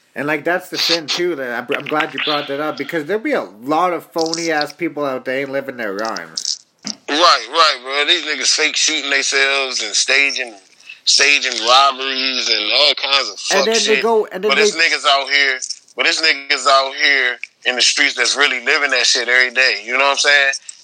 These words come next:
Speaker 2: Like, and I don't, I don't find that shit amusing that people would even do, like,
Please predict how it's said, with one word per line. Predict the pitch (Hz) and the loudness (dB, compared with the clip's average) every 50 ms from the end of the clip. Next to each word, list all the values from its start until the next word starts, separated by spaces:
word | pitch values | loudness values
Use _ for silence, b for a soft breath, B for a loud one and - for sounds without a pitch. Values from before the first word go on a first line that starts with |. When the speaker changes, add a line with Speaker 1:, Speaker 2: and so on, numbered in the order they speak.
| B - | B 2
Speaker 2:
Like, | 120 123 120 113 104 | 4 4 4 4 0
and | 110 120 127 | 0 4 6
I | 135 147 | 6 6
don't, | 143 131 - | 4 2 2
I | 120 139 147 | 2 2 2
don't | 147 135 - | 2 2 4
find | 143 135 131 127 127 | 6 6 6 4 2
that | 123 120 | 0 -2
shit | - 143 123 | 0 -2 -2
amusing | 113 110 117 135 147 143 131 131 127 117 | -4 -4 -2 0 0 0 0 -4 -4 -2
that | 117 113 - | -4 -4 -2
people | 143 139 120 120 117 113 | -2 -2 -2 -4 -8 -6
would | 110 110 107 101 _ - | -4 -4 -4 -6 _ -4
even | 127 135 131 123 120 107 101 | -2 0 0 -2 -4 -4 -2
do, | 139 165 170 147 | 0 2 4 4
like, | 135 127 - | 4 4 2